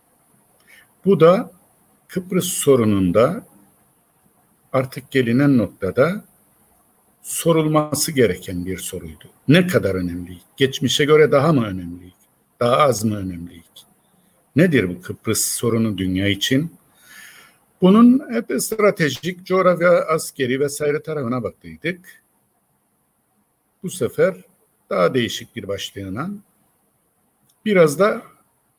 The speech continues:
bunun yanı sıra ekonomi ve ticaretine de bakacağız. Çünkü, e, hepimiz de biliyoruz ki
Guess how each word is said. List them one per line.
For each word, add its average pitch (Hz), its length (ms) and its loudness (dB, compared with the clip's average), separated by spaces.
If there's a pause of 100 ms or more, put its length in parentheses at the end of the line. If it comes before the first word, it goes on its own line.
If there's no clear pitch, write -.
(160)
bunun 165 400 2
yanı 123 300 2
sıra - 340 -4
ekonomi 185 680 -6
ve 233 140 -6
ticaretine 180 960 -2
de 113 120 -2
bakacağız. 107 500 -8 (100)
Çünkü, 196 480 -8 (960)
e, 123 240 2 (2250)
hepimiz 147 460 -2
de 101 160 -2
biliyoruz 139 500 -4
ki 190 360 -6